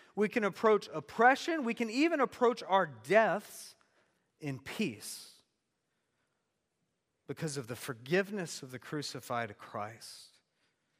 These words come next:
and because of the reign of the ascended Christ. And we can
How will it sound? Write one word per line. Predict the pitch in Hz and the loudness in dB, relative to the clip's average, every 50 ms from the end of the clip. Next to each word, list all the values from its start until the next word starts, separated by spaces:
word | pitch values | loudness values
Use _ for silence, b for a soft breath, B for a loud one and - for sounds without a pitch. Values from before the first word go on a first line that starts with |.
| _ _ _ _ _ | _ _ _ _ _
and | - 123 110 | -14 -12 -12
because | 110 - - 147 135 135 | -10 -8 -8 -8 -8 -10
of | 135 127 | -12 -12
the | 123 117 | -14 -14
reign | 104 110 117 123 135 135 120 110 104 101 98 98 - _ _ _ _ _ _ - | -12 -8 -6 -4 -4 -4 -6 -8 -12 -14 -18 -20 -20 _ _ _ _ _ _ -20
of | 117 107 | -14 -12
the | 104 | -12
ascended | 95 - - - 127 120 104 101 98 - | -10 -10 -10 -10 -10 -10 -10 -10 -12 -14
Christ. | - - - 92 95 95 95 - - - - - _ _ _ _ _ _ _ _ _ _ _ _ _ _ _ _ _ _ - | -16 -16 -16 -16 -16 -16 -18 -18 -20 -20 -20 -20 _ _ _ _ _ _ _ _ _ _ _ _ _ _ _ _ _ _ -18
And | 123 117 | -16 -10
we | 127 170 | -10 -10
can | - - 147 120 | -8 -8 -8 -10